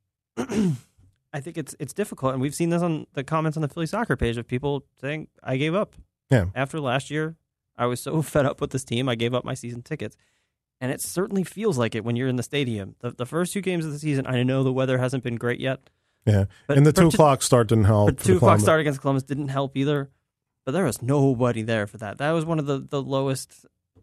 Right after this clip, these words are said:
Speaker 1: attended Union games I've been to on
Speaker 2: Lo-,
Speaker 1: a Saturday
Speaker 2: lowest
Speaker 1: in a long time.
Speaker 2: league match, it, it really was. And it was
Speaker 1: I mean, I know they
Speaker 2: border-
Speaker 1: announced fifteen thousand, but I
Speaker 2: No.
Speaker 1: can't say that there was
Speaker 2: There
Speaker 1: ten thousand people in the stadium.
Speaker 2: <sighs>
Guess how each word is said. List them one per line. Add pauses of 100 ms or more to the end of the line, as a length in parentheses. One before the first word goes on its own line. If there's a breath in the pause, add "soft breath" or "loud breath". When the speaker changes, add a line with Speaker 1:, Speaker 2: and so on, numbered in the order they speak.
(100)
Speaker 1:
attended
Union
games
I've
been
to
on
Speaker 2:
Lo-,
Speaker 1:
a
Saturday
Speaker 2:
lowest
Speaker 1:
in
a
long
time.
Speaker 2:
league
match,
it,
it
really
was.
And
it
was
Speaker 1:
I
mean,
I
know
they
Speaker 2:
border-
Speaker 1:
announced
fifteen
thousand,
but
I
Speaker 2:
No.
Speaker 1:
can't
say
that
there
was
Speaker 2:
There
Speaker 1:
ten
thousand
people
in
the
stadium. (400 loud breath)
Speaker 2:
<sighs>